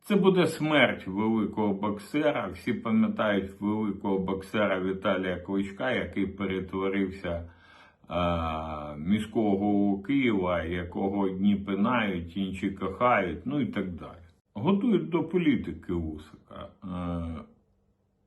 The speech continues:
і працює в цьому напрямку, думаю, дві структури. Офіс президента і Рената Ахметова.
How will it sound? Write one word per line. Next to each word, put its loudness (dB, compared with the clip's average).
і 2
працює -2
в -4
цьому -2
напрямку, -2
думаю, 4
дві 2
структури. -12
Офіс -2
президента -4
і 2
Рената -2
Ахметова. -8